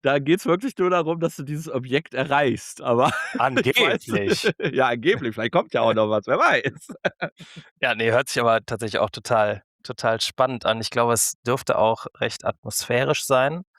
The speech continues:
Speaker 2: so stelle ich's mir vor. Ähm, dementsprechend immersiv, erhoffe ich es mir.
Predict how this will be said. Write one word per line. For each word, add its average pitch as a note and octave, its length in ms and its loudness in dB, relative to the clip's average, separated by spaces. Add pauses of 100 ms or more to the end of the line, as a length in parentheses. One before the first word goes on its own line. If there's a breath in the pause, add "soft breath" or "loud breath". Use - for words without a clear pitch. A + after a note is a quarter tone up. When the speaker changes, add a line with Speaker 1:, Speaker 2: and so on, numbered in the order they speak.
(340 loud breath)
Speaker 2:
so - 120 -10
stelle A#2 260 -4
ich's A#2 160 -2
mir A#2 100 0
vor. C#3+ 500 0 (720)
Ähm, G#2+ 160 -4
dementsprechend A#2 920 -2 (180)
immersiv, A2+ 840 0
erhoffe - 320 0
ich - 140 -2
es - 160 -2
mir. G2 300 -6